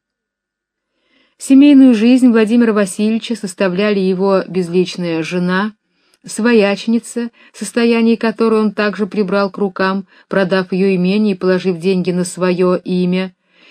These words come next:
и кроткая, запуганная, некрасивая дочь, ведущая одинокую, тяжелую жизнь, развлечение в которой она нашла в последнее время в евангелизме,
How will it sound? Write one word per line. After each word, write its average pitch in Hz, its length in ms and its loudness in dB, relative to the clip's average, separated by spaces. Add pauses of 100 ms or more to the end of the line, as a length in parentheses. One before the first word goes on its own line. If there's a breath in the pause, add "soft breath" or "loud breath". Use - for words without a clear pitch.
(200 soft breath)
и 233 120 2
кроткая, 294 680 2
запуганная, 254 760 2
некрасивая 220 800 0
дочь, 170 540 -4 (220 soft breath)
ведущая 202 520 0
одинокую, 226 600 0
тяжелую 214 600 -2
жизнь, 165 600 -6 (360)
развлечение 202 720 0
в - 80 -4
которой 254 440 2
она 208 140 -2
нашла 214 380 -4
в 208 80 -16
последнее 185 580 -2
время 226 400 -2 (280 soft breath)
в - 40 -8
евангелизме, 185 1000 0